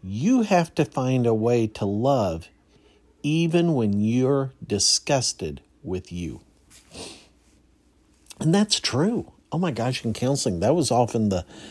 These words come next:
the hardest topic that people struggled with. It's not what happened to them by other people, although sometimes that was quite horrific. But it was the brutality that people had with themselves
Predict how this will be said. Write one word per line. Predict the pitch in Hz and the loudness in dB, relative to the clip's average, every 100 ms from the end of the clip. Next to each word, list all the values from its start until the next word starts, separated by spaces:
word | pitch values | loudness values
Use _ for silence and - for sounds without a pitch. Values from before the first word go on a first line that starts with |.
| - | -8
the | - | -4
hardest | - 135 139 139 - - | 0 2 4 2 -2 -4
topic | 104 113 - - | -6 -4 -6 -8
that | 98 - | -12 -10
people | - 113 101 | -8 -6 -4
struggled | - - 107 104 92 | -4 -2 -2 -2 -6
with. | 71 58 - - - - | -8 -12 -14 -20 -14 -4
It's | 123 127 | -2 0
not | 147 196 160 | 2 0 -2
what | 131 117 _ _ | -4 -4 _ _
happened | - 139 135 - 110 101 - - | -6 -4 -2 -2 -2 -2 -6 -8
to | 120 | -6
them | 98 117 110 | -2 0 0
by | 104 98 | 0 -2
other | 92 82 78 | -2 -6 -8
people, | - 165 143 107 | -2 -2 0 0
although | 92 90 101 | 0 -2 -4
sometimes | - 117 107 113 92 - | -2 -4 -4 -4 -4 -2
that | 98 | -2
was | 82 - | -4 -8
quite | - 104 87 | -6 -6 -4
horrific. | 92 69 113 107 - - - - - - - - - | -6 -4 -4 -4 -8 -14 -20 -20 -20 -20 -20 -14 -12
But | 98 127 95 - - - _ _ _ _ _ _ _ _ _ - _ _ _ | -2 0 0 -2 -12 -20 _ _ _ _ _ _ _ _ _ -20 _ _ _
it | 131 127 | -4 -2
was | 123 123 113 101 | 0 0 2 2
the | - 90 | 0 -10
brutality | 101 101 - - 160 143 107 98 | -8 -10 -8 -4 -2 0 -2 -2
that | 90 - | -4 -8
people | - 117 - 98 | -10 -10 -6 -8
had | 85 123 131 | -6 -4 -4
with | 127 113 - | -2 -4 -4
themselves | 98 92 - - - 123 90 58 - - - | -6 -2 -2 -2 -2 -2 -2 -2 0 2 0